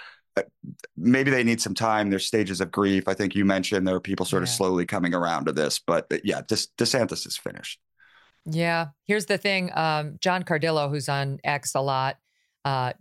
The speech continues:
Speaker 2: Stu, he's been a big DeSantis supporter, and he posted this post.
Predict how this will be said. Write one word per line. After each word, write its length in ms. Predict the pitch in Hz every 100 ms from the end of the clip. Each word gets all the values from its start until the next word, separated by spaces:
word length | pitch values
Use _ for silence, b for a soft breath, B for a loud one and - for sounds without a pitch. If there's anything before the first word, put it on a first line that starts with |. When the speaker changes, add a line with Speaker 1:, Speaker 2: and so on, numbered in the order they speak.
| _
Speaker 2:
Stu, 480 | - - 143 135 135 - _ _ _ -
he's 600 | 131 196 185 175 165 139
been 160 | 160
a 40 | 151
big 260 | 147 127 -
DeSantis 440 | 135 147 131 127 127
supporter, 560 | 123 - 127 123 127 -
and 200 | 139 131
he 120 | 143
posted 400 | - 139 123 131
this 280 | 127 120 - _ _
post. 360 | 135 117 -